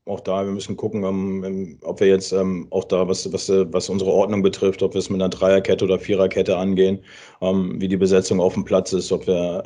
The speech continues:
den, den Innenverteidiger auf der Bank brauchen. Also das ist jetzt gar keine Entscheidung gegen Adam oder für Adam dann, sondern einfach, dass wir noch nicht final sind, ähm, wie wir das Ganze am Sonntag angehen und dann, ähm, entsprechend wir den Kader auch so sortieren, ähm, dass wir die mitnehmen, von denen wir auch die Wahrscheinlichkeit, äh, oder wo wir die Wahrscheinlichkeit am höchsten sehen,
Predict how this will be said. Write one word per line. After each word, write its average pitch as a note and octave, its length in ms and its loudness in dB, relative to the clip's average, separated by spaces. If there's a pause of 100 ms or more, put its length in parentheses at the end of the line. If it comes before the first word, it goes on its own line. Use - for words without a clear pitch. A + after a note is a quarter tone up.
den, F#2 400 0
den G2 160 0
Innenverteidiger F#2 720 2
auf F2+ 100 0
der F#2+ 120 2
Bank F2+ 240 0
brauchen. F2+ 360 -2
Also E2+ 200 -6
das F2 160 -4
ist F#2 100 -8
jetzt F#2 160 0
gar E2+ 160 0
keine F2+ 220 -2
Entscheidung F2 500 0 (320)
gegen E2+ 240 -2
Adam F2 340 0
oder F2 140 2
für F2+ 240 2
Adam F2+ 240 0
dann, E2+ 200 0
sondern E2 260 -4
einfach, E2 320 -6
dass - 180 -6
wir G2 80 0
noch F2 100 -4
nicht E2+ 160 -6
final F2 360 0
sind, F2 240 -2
ähm, E2 240 -4
wie F2+ 80 -4
wir F2 80 0
das E2 120 0
Ganze E2 280 -2
am E2 100 -2
Sonntag E2+ 320 0
angehen F#2 540 2 (240)
und E2 160 -6
dann, E2 180 -2
ähm, D#2+ 240 -4
entsprechend E2+ 480 -4
wir D#2+ 80 0
den E2 160 -4
Kader D#2+ 280 2
auch D#2 120 0
so E2 140 -4
sortieren, D#2+ 500 -4
ähm, D2+ 320 -10
dass - 200 -6
wir F2 60 -4
die D#2+ 140 -6
mitnehmen, D#2+ 600 -4
von D#2+ 180 -4
denen E2 180 -2
wir D#2 80 2
auch D#2 120 0
die D#2+ 100 -4
Wahrscheinlichkeit, D#2+ 600 0
äh, - 80 0
oder D#2+ 220 -2
wo D#2+ 120 -4
wir E2 80 -4
die D#2+ 80 -2
Wahrscheinlichkeit D#2+ 500 -2
am E2 140 -2
höchsten E2 320 -4
sehen, D2+ 280 -4